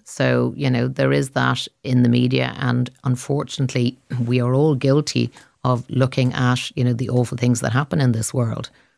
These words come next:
People are drawn to it, perhaps. And I think for many reasons, maybe on the, there's the purient, you know, unpleasant side of it, but there's also the other side of it of, you know, "Oh, I would hate that to happen to me."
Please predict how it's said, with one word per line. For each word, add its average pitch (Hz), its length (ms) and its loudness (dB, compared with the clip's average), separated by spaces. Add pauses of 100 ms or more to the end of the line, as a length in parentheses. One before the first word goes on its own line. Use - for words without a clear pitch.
(100)
People 123 280 0
are 120 60 2
drawn 120 520 2
to - 100 -4
it, - 100 -6
perhaps. - 560 -6 (320)
And 139 80 0
I 127 60 -2
think 127 200 -4
for 127 120 0
many 127 260 4
reasons, 113 480 0
maybe 123 340 2
on 120 280 0
the, 110 240 -4
there's 104 240 -8
the 110 100 -10
purient, 123 600 -2
you 113 60 -4
know, 107 120 -6
unpleasant 131 480 -2
side 117 260 -2
of 104 100 -4
it, 110 180 -4 (360)
but 143 80 -2
there's 139 160 4
also 156 240 2
the 127 140 2
other 143 180 2
side 113 320 0
of 107 80 -4
it 113 140 0
of, 107 400 0 (220)
you 110 100 0
know, 101 200 0 (200)
"Oh, 104 320 -2 (340)
I 101 40 -8
would 101 140 -8
hate 101 200 -6
that 104 160 -6
to - 80 -6
happen 101 300 -4
to - 100 -6
me." 107 320 -4